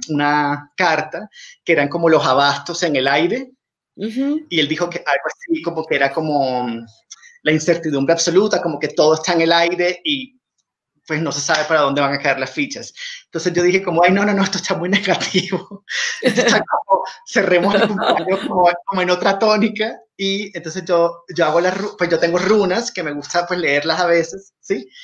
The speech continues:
Speaker 2: Ajá.
Speaker 1: Y saqué las runas y salió esta runa.
Speaker 2: Sí.
Speaker 1: Que no, que no tiene ninguna imagen, ¿sí? Y esa runa se llama la runa de Odín. Y mira lo que, lo que
Speaker 2: A
Speaker 1: dice,
Speaker 2: ver.
Speaker 1: como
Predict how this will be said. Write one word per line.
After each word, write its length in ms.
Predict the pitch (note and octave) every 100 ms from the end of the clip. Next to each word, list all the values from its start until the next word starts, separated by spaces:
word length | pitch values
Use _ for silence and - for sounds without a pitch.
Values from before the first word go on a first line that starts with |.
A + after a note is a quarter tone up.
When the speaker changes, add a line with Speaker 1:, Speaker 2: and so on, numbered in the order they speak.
| - -
Speaker 2:
Ajá. 340 | A3 G#3+ G#3
Speaker 1:
Y 200 | F#3 F#3+ - -
saqué 400 | D#3+ D3 F3+ E3
las 180 | E3+ G3+
runas 540 | G#3 G#3 G3 A3+ - - - - -
y 100 | F#3
salió 640 | - E3 D3+ D3+ C#3+ C3+ - -
esta 360 | E3+ D#3+ -
runa. 460 | E3+ F3 E3 D#3+ B3+ - _ _ _ _ _ _ _ _ _ _ - -
Speaker 2:
Sí. 200 | - -
Speaker 1:
Que 160 | F#3 F#3+
no, 120 | C4 G#4+ -
que 120 | - F3
no 80 | -
tiene 180 | F3+ F#3+
ninguna 380 | F#3 D#3+ E3 E3
imagen, 580 | F3+ E3+ D3+ A#2+ B3+
¿sí? 320 | - G#3 B3+ - - - _ -
Y 240 | F3 E3+
esa 220 | E3 G3
runa 200 | F#3 G3
se 120 | -
llama 140 | E3+ F3+
la 100 | F3
runa 260 | E3 D3+
de 60 | E3+
Odín. 600 | C#3+ D#3+ E3 A#2+ B2 -
Y 100 | - D#3
mira 260 | D#3 E3+
lo 140 | E3+ E3+
que, 460 | E3 C#3 B2+ - _ _ _
lo 160 | D3+ -
que 80 | G3
Speaker 2:
A 100 | G3+
Speaker 1:
dice, 120 | A3+
Speaker 2:
ver. 180 | D4 F4+
Speaker 1:
como 260 | D#4+ A4+